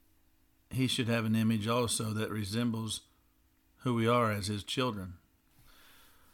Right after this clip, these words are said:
So I would say God has an image, but he said, "Let us make man in our image." Does that mean that they share an image? Or does that mean that the Father and the Son both have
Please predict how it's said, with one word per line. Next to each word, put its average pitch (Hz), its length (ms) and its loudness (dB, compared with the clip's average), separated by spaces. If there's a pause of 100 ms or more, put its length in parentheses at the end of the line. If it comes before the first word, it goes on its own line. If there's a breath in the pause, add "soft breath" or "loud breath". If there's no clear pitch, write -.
(200 soft breath)
So 120 240 -2
I 120 60 4
would 120 160 0
say 113 240 0
God 113 320 2
has 117 240 2
an 113 100 -2
image, 107 500 -6 (120)
but 123 100 -2
he 113 60 0
said, 131 180 0
"Let 131 140 2
us 127 120 -2
make 127 180 0
man 123 180 2
in 120 100 0
our 139 260 2
image." 107 300 -2
Does 117 140 -4
that 123 180 0
mean 131 220 2
that 117 120 0
they 117 140 0
share 139 420 0
an 147 120 2
image? 160 460 -6 (1600 soft breath)
Or 127 160 4
does 113 100 -2
that 120 180 2
mean 123 260 4
that 120 320 2 (180)
the 110 120 -2
Father 127 420 4
and 110 240 2
the 95 40 -2
Son 110 600 0 (1800)
both 135 220 0
have 123 300 2